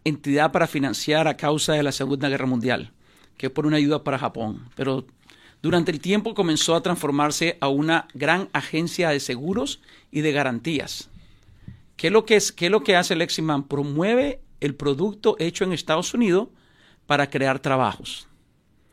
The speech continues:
Y en muchos de los programas que tenemos solo se requiere el cincuenta y uno por ciento del producto que sea hecho en Estados Unidos. Hay muchas marcas que no son de Estados Unidos, como Toyota,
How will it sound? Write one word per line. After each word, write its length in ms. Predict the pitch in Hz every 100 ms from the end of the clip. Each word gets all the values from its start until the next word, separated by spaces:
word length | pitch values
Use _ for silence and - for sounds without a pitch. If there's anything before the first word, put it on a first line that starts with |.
| - - - -
Y 180 | 175 170
en 120 | 160
muchos 360 | 165 214 - 254
de 120 | 214
los 280 | 185 175 -
programas 460 | - 151 156 196 185
que 100 | 151
tenemos 400 | 151 170 214 -
solo 200 | 165 165
se 120 | 180
requiere 500 | 160 - 160 175 175 - - _
el 180 | 190 226
cincuenta 560 | - 214 196 180 165 151
y 100 | 151
uno 140 | 208
por 180 | 196 175
ciento 640 | - 202 233 240 - 339 - -
del 180 | 160 147
producto 640 | 151 139 208 113 - 330 - - _
que 140 | - 147
sea 400 | - 175 190 -
hecho 280 | 214 220 208
en 80 |
Estados 380 | 190 - 175 -
Unidos. 400 | 165 135 - - _ - - -
Hay 140 | - 165
muchas 360 | 214 - 240
marcas 540 | 196 165 - 285 277 - _ - -
que 140 | 160
no 180 | 156 160
son 340 | 175 - 269 254
de 60 |
Estados 320 | 170 139 131
Unidos, 280 | 123 117 151
como 220 | 147 131
Toyota, 480 | 123 113 156 180 254